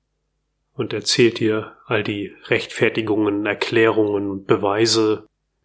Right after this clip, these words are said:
warum der oder die andere jetzt wirklich ganz doof ist oder warum die Situation jetzt wirklich ganz schlimm ist und du auf jeden Fall, auf jeden Fall solltest du jetzt Angst haben.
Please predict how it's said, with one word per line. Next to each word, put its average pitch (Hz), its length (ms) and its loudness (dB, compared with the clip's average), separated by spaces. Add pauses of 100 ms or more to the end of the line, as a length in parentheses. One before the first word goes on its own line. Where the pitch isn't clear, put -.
(140)
warum 110 500 0
der 110 540 0
oder 107 180 -4
die 113 220 -8
andere 110 340 0
jetzt 107 340 -2
wirklich 113 320 -4
ganz 107 320 0
doof 107 300 -4
ist - 560 -2 (1400)
oder 104 220 -8
warum 101 180 -4
die 104 80 -8
Situation 113 600 0
jetzt - 240 -2
wirklich 110 380 -2
ganz 107 220 0
schlimm 117 260 0
ist 113 140 0
und 107 100 -4
du 101 60 -2
auf 101 140 -6
jeden 117 200 0
Fall, 110 240 -2
auf 107 260 -6
jeden 110 300 -4
Fall 123 540 0
solltest 139 340 2
du 127 60 4
jetzt 120 120 2
Angst 123 360 2
haben. 113 400 0